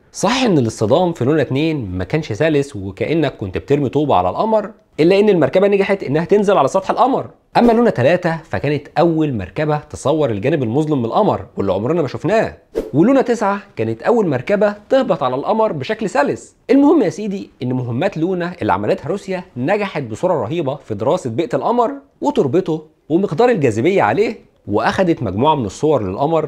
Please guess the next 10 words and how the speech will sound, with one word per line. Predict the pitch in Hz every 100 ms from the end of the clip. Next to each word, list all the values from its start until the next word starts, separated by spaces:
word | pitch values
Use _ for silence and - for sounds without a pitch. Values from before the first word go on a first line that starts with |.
| -
كانت | 110 101
أول | 143 156
مرة | 131 156
نشوفها، | 135 - 202 87 82 _ _ 175
وادت | 226 143 120
لروسيا | 98 135 151 117 117 -
أفضلية | 110 110 117 160 135
كبيرة | 95 104 123 104 113
في | - -
رحلة | 95 - 110